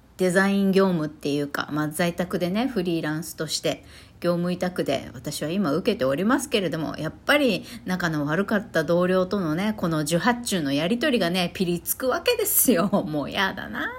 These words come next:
と思いながら。まあでもデザインすること自体は嫌いじゃないので、まあ今日、頑張らな、楽しむんだと思って今日一日を過ごしたいと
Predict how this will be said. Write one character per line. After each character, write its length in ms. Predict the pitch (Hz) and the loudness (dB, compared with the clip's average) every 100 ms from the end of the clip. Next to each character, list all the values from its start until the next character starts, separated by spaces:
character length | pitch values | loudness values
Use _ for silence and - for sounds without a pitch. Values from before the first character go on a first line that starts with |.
| 508 | -6
と 100 | 196 | -4
思 220 | 175 170 | -4 -4
い 60 | 170 | -6
な 120 | 160 | -6
が 120 | 143 | -6
ら。 120 | 135 - - - 226 | -6 -8 -14 -14 -6
ま 80 | 226 | -4
あ 20 | |
で 80 | 427 | -2
も 120 | 294 | 2
デ 140 | 220 254 | 4 4
ザ 140 | 370 508 | 2 0
イ 80 | 247 | 0
ン 60 | |
す 180 | 226 247 | 0 0
る 100 | 247 | -2
こ 120 | 254 | -2
と 240 | 277 262 247 | 0 0 0
自 200 | 262 269 | -6 -8
体 340 | 254 240 233 | -6 -6 -6
は 340 | 294 - - - - - - - - | -8 -6 -8 -10 -20 -20 -20 -12 -6
嫌 220 | - 165 | -2 -2
い 80 | 180 | 0
じ 80 | |
ゃ 60 | 190 | 0
な 160 | 220 220 | 2 2
い 80 | |
の 120 | 170 143 | 2 -2
で、 140 | 147 156 - - - | -4 -6 -8 -14 -12
ま 220 | 143 - | -12 -12
あ 40 | - | -14
今 380 | - - - - | -12 -10 -12 -14
日、 40 | 160 - - - - - - - - - - - - - - - - - - | -16 -20 -20 -20 -20 -20 -20 -20 -20 -20 -20 -20 -20 -20 -20 -20 -20 -14 -4
頑 220 | 175 202 | 2 6
張 100 | 277 | 8
ら 120 | 311 | 10
な、 160 | 269 - - 233 | 10 6 0 6
楽 220 | 233 277 | 8 8
し 180 | - 370 | 8 6
む 160 | 269 | 6
ん 100 | 226 | 8
だ 280 | 226 262 - - - - - | 10 10 6 -14 -20 -20 -4
と 280 | 226 - - - - - - - - - | -2 -4 -10 -20 -20 -20 -20 -20 -16 -6
思 180 | 170 202 | -4 -4
っ 60 | |
て 340 | - 160 - - 180 | -4 -4 -4 -6 -8
今 120 | 170 | -6
日 60 | 160 | -8
一 220 | - 180 | -10 -8
日 240 | 180 - | -6 -6
を 40 | 147 | -6
過 160 | - | -6
ご 120 | 160 | -8
し 100 | 156 | -8
た 120 | - 151 | -8 -10
い 80 | |
と 160 | 147 | -8